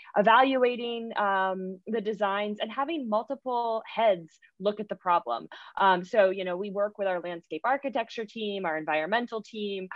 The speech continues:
our engineers from Public Works, and it's not a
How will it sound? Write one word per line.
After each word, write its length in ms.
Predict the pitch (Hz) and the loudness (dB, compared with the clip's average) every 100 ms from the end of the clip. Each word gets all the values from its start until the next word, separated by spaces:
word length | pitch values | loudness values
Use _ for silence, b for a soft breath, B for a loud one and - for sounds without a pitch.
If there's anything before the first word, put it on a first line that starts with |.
| B - | B 4
our 100 | 165 | 6
engineers 680 | 180 180 175 190 208 202 208 | 6 4 4 6 6 6 0
from 160 | 185 | -8
Public 340 | 170 185 170 160 | -4 -2 -2 -2
Works, 400 | 202 220 208 - - - | 2 6 4 2 -6 -2
and 300 | 196 185 180 B B B | 0 0 -6 B B B
it's 180 | 220 - | -2 2
not 320 | 220 254 285 - | 4 6 6 4
a 220 | 208 | 2